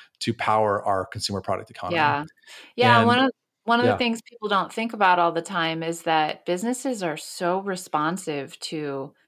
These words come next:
Speaker 2: constraints. You know,
Speaker 1: Right.
Speaker 2: if, if
Speaker 1: That's
Speaker 2: you
Speaker 1: right.
Speaker 2: create a constraint, they get creative and design for that constraint. But if there's no constraint, then they'll go with the cheapest, easiest option, which is usually not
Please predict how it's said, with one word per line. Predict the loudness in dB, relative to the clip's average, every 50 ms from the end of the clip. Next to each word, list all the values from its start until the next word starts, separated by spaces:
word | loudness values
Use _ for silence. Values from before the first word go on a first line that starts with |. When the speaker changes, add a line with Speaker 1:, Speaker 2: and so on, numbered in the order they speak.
| _ _
Speaker 2:
constraints. | -12 -10 -8 -8 -6 -4 -4 -4 -4 -4 -8 -14 -18 -18 -18 -20 -20 -20 -20 -20 _
You | _ -6 -4 -2
know, | 0 0 2 2
Speaker 1:
Right. | 2 2 2 0
Speaker 2:
if, | -2 -4 -6 _
if | -10 -6
Speaker 1:
That's | -6 -2 0
Speaker 2:
you | 2 2
Speaker 1:
right. | 2 2 -2
Speaker 2:
create | -6 -4 -2 0 0 0 2 0 0 0
a | 0 -2
constraint, | -4 -4 -6 -6 -6 -6 -4 -2 -2 0 -2 -2 -2 -2
they | -2 0
get | 0 0 -2 -2 -4
creative | -6 -4 0 0 2 2 2 2 0 0 0
and | -2 -4 -4 -4
design | -6 -6 -2 -2 0 0 0 -2 -4 -6
for | -4 -2 0 2 2 2
that | 0 -2 -2 -4 -6
constraint. | -8 -8 -8 -8 -6 -4 -2 -2 -2 -2 -4
But | -6 -8
if | -8 -8 -6
there's | -6 -6 -4
no | -4 -6 -6 -6
constraint, | -6 -10 -10 -6 -4 0 0 0 0 -2 -2 -4
then | -4 -2 0
they'll | -2 -2 -2
go | 0 0 0 0
with | -2 -2
the | -4 -4
cheapest, | -4 -4 -6 -8 -6 -6 -8 -10 -8 -10
easiest | -10 -10 -8 -8 -10 -8 -4 -2
option, | -2 -2 -2 -4 -8 -8 -8 -8
which | -10 -12 -12 -14 -16
is | -16 -14 -12
usually | -12 -10 -10 -10 -10 -8 -8 -8
not | -8 -6 -6 -4 -4 -4 -6